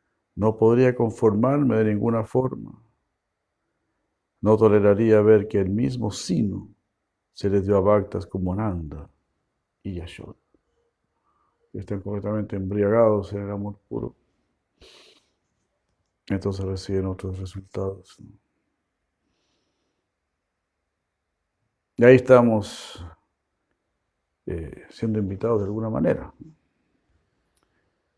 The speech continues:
por nuestros grandes acharyas. Pues estamos siendo invitados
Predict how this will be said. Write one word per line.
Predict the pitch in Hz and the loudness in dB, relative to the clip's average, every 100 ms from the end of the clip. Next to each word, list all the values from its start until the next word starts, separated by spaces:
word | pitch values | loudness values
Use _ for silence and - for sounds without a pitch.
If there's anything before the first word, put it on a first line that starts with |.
| _ _ | _ _
por | 107 | -8
nuestros | 104 101 104 | -8 -6 -6
grandes | 107 113 107 95 | -4 -2 -4 -8
acharyas. | 104 117 113 113 117 - - - - _ _ _ _ _ _ _ _ _ _ _ _ _ _ _ _ _ _ _ _ _ | -8 -6 -4 -4 -8 -12 -20 -20 -20 _ _ _ _ _ _ _ _ _ _ _ _ _ _ _ _ _ _ _ _ _
Pues | - 117 | 0 4
estamos | 147 151 147 | 8 8 8
siendo | 156 151 | 4 4
invitados | 151 139 123 151 156 151 143 - - - | 4 2 8 10 12 12 10 6 -10 -16